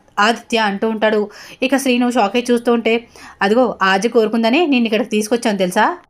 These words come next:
అని చెప్పడంతో ఇక శ్రీను షాక్ అవుతూ, "ఏంటి ఆది కోరిక ఇది?" అంటే, "ఎస్" అంటాడు ఇక ఆదిత్య. ఇక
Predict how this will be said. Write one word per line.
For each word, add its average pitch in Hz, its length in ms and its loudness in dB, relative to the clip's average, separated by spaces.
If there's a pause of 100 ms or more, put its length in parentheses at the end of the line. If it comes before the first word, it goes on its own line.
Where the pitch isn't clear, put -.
(260)
అని 247 140 2
చెప్పడంతో 240 420 0
ఇక 226 140 0
శ్రీను 233 320 0
షాక్ 214 280 0
అవుతూ, 240 180 0
"ఏంటి 208 500 -2
ఆది 214 260 0
కోరిక 311 280 2
ఇది?" 247 240 0
అంటే, 208 360 0 (460)
"ఎస్" 269 240 2
అంటాడు 226 520 0
ఇక 220 140 -2
ఆదిత్య. 196 520 0 (500)
ఇక 233 320 -2